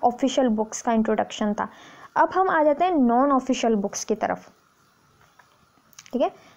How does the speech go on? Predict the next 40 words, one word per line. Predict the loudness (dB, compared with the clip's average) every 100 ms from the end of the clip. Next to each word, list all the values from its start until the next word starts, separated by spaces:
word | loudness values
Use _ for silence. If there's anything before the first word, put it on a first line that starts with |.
| 2
नॉन | 4 4 2
ऑफिशियल | 0 -2 0 2
books | 0 -2 -10
क्या | -2 0
होती | 2 0 -2
हैं? | -4 -6 -12 -20 -2
ऐसी | 0 4 4
books | 6 2 0
जो | 2 2
कि | 2
official | 2 0 0 2 2
books | 2 0 -2
के | -2
अलावा | 2 2 4 4 2
हों, | 2 2 0 -4 -18 -10 0 4
other | 4 4
than | 2 0
official | 0 0 2 2 2
books | 0 -2
हों, | -2 -4 -6 0
लेकिन | 2 2 2
हमें | 2 2
वो | 2 2 2
information | 0 2 2 2 2 2 4
दे | 6
रही | 6 4 4
हों | 4 0 -2 -10 -20 _ -2
drugs | 2 4 2 0 0
का, | 0 0 -2 0
और | 2
हम | 2
उसे | 2
as | 4 2
a | 2 -2
secondary | 0 0 2 2 2 2
source | 2 2 -2 -6 0
use | 2 2 2
कर | 0 2
रहे | -2
हैं। | -4